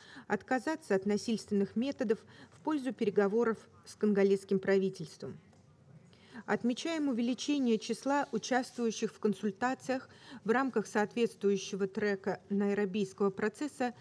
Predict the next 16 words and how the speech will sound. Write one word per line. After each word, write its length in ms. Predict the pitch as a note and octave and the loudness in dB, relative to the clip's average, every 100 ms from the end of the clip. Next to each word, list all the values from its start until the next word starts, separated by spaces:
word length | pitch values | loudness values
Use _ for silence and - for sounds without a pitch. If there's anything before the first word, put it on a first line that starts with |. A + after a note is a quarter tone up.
| - - - | -20 -20 -4
представителей 800 | G#3+ - A3 G#3 A#3+ - A3 G#3+ | -2 0 0 0 0 0 4 6
вооруженных 560 | G3+ G3 F#3 G3 G3 | 6 4 4 4 4
группировок. 800 | F#3 F#3+ F#3+ F#3+ F3+ E3 - - _ - _ _ _ _ _ - _ _ _ _ _ _ _ _ _ _ _ _ _ _ - _ _ _ _ _ _ _ _ - - - - - - - - _ - | 2 0 2 2 2 0 -10 -20 _ -20 _ _ _ _ _ -20 _ _ _ _ _ _ _ _ _ _ _ _ _ _ -20 _ _ _ _ _ _ _ _ -20 -20 -20 -20 -20 -20 -20 -20 _ -2
Приветствуем 640 | A#3+ C4 F#4 F#4 C4+ B3 | 2 4 4 2 2 4
активные 460 | B3 - D4 C4+ A#3+ | 2 2 0 4 2
шаги 360 | - B3 A3 - | 2 0 2 2
африканских 680 | A#3 A#3 A3 A3+ G#3 A3+ | 0 0 0 0 2 0
государств 500 | G3 - A3+ D#4 - - | 0 0 0 -2 -2 -8
по 80 | A3+ | -4
содействию 640 | - A3 C4+ C4+ B3 A3+ | 0 0 0 -2 0 4
регулированию 760 | G#3 F#3 G#3+ A#3 A3+ G#3+ G#3 G#3 | 4 2 2 2 2 2 4 4
в 40 | F#3 | 4
Д 120 | G#3+ | 2
Р 100 | G#3+ | 2
Конго. 500 | - F#3 F3 D#3+ D#3+ D#3+ - - - - - - _ _ - | 4 4 4 -2 -6 -10 -18 -20 -20 -20 -20 -20 _ _ 0
Надеемся, 760 | A3 G#3 A#3+ D4 G3 - F3+ | 4 4 4 4 2 2 -2